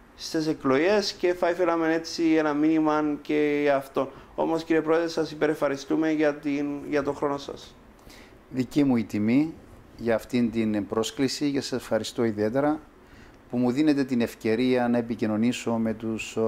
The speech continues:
Speaker 2: απόδημους συμπατριώτες μας στην, ε, Μεγάλη Βρετανία,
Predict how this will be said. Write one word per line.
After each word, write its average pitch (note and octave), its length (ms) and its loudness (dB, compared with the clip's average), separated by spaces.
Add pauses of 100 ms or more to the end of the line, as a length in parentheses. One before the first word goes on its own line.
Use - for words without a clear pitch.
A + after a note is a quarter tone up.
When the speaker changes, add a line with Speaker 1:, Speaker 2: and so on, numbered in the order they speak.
Speaker 2:
απόδημους B2+ 520 0
συμπατριώτες A2+ 680 -2
μας C#3 400 -2 (600)
στην, A2 420 -2
ε, G#2 240 0
Μεγάλη A2 340 0
Βρετανία, A2 720 -2